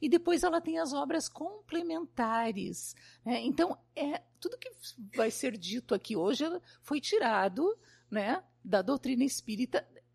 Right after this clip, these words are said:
principalmente das obras complementares, das obras da coleção André Luiz,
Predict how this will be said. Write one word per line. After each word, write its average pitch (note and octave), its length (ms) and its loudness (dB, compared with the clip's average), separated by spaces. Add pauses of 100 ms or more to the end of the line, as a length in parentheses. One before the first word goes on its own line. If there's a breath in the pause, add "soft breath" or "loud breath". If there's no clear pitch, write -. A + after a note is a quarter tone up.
(100)
principalmente G4+ 680 2
das C4 240 -2
obras G3+ 300 2
complementares, G3+ 840 0
das C4 220 2
obras A#3 380 2 (280 loud breath)
da C4+ 140 4
coleção F4 580 2
André E4+ 300 4
Luiz, E4 640 0